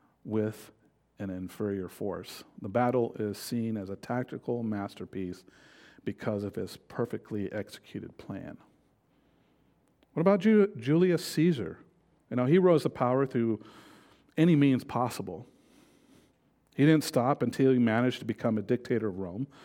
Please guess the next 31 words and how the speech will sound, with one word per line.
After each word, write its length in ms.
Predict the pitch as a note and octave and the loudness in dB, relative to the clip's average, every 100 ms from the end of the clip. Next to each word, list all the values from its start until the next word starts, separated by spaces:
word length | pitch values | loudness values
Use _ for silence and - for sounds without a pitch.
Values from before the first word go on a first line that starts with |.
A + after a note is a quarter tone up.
| - - _ | -20 -20 _
After 220 | B2 - | 0 2
using 380 | A#2+ C3 C3 C#3 | 2 2 2 -2
corrupt 300 | - C#3 C3+ | 0 0 2
means 320 | B2 B2 B2+ | 2 2 0
to 60 | A#2+ | -2
become 440 | A2+ - A#2 A2 | -6 -6 -4 -4
a 80 | G#2 | -4
consul, 640 | - - G2+ G#2+ - C3+ - _ _ _ _ _ _ _ _ | -6 -6 -6 -6 -6 -8 -8 _ _ _ _ _ _ _ _
Caesar 400 | - - C#3 D3 | -6 2 4 4
was 200 | C3+ A#2+ | 2 2
in 120 | B2 G#2+ | 0 0
debt 300 | G#2 B2 A2+ | 0 -2 -2
and 100 | A2+ | 0
needed 260 | A#2 A2 | 0 0
to 60 | A2+ | 2
make 220 | A2+ A#2 | 0 2
money. 320 | C3 E3 F2 - - _ _ _ - | 2 2 0 -8 -20 _ _ _ 2
This 220 | C#3 - | 2 6
led 240 | D#3 D#3+ D3+ | 6 6 4
to 80 | |
the 100 | B2+ | -4
conquest 640 | - C3+ C#3 C#3+ D3 D3 - | -2 0 0 2 2 2 -2
of 260 | C3 A2+ - | -4 -4 -4
Gaul. 440 | A2+ G#2+ E2+ - - _ _ _ _ _ _ _ _ _ _ _ _ _ _ _ _ _ _ _ _ _ _ - | -2 0 -2 -10 -14 _ _ _ _ _ _ _ _ _ _ _ _ _ _ _ _ _ _ _ _ _ _ -6
Caesar 340 | - D3+ D3+ | 2 4 2
declared 440 | C3+ - C#3 B2+ | -2 0 2 2
war 280 | A#2 C3+ C#3+ | 2 4 4
against 440 | C3 C3 B2 - - - | 2 0 -2 -6 -14 -18
several 540 | - C3 B2+ C#3 C3+ - _ _ - | -6 0 2 0 -2 -8 _ _ -6
Gal-, 280 | G#2 G#2 - | -2 -2 -4
uh, 240 | A2 G2 | -6 -6